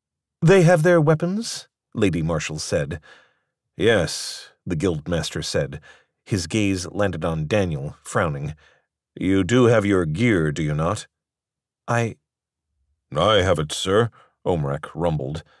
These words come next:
"Deposited in my inventory. We can dress there, no?" "Yes, that will do." A nod, and then the guildmaster swept out of the door, calling out behind him, "Well, come on then.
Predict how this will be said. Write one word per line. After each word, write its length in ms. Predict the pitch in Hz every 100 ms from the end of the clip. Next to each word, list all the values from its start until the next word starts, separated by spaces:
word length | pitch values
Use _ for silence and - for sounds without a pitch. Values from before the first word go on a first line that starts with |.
| _ -
"Deposited 720 | - 78 - 113 101 113 95
in 200 | 92 117
my 220 | 113 104 104
inventory. 720 | 113 95 78 - 67 65 78 - _ _
We 220 | 113 131
can 240 | 113 107 92
dress 340 | 110 - -
there, 320 | - 76 67
no?" 340 | 73 104 143 147 _ _ _ _ _ _ _ _ _ -
"Yes, 600 | 110 87 73 - - -
that 200 | 104 107
will 140 | 107
do." 380 | 85 82 71 78 - _ _ _ _ _ _ -
A 80 | 95
nod, 400 | 104 82 73 85 _ -
and 160 | 117
then 200 | 113 110
the 100 | 107
guildmaster 800 | 95 107 104 - 98 95 - 98
swept 400 | - - 101 -
out 120 | 101 85
of 80 |
the 80 | 80
door, 340 | 78 85 73 78 _ _
calling 300 | - 120 101
out 160 | 92 87 _
behind 380 | 90 107 98 80
him, 160 | 76 - _ _ _
"Well, 340 | - 117 156 135 - -
come 180 | 120 139
on 220 | 135 110
then. 300 | 87 85